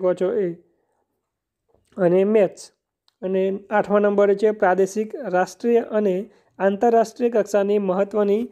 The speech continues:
સાંપ્રત ઘટનાઓ, એટલે કે કરંટ અફેર્સ જે આવે છે રોજના એ. પ્રાદેશિક, રાષ્ટ્રીય અને આંતરરાષ્ટ્રીય કક્ષાની મહત્ત્વના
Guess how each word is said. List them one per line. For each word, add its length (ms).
સાંપ્રત 480
ઘટનાઓ, 400
એટલે 180
કે 160
કરંટ 320
અફેર્સ 340
જે 200
આવે 200
છે 160
રોજના 340
એ. 20
પ્રાદેશિક, 540
રાષ્ટ્રીય 560
અને 140
આંતરરાષ્ટ્રીય 680
કક્ષાની 460
મહત્ત્વના 580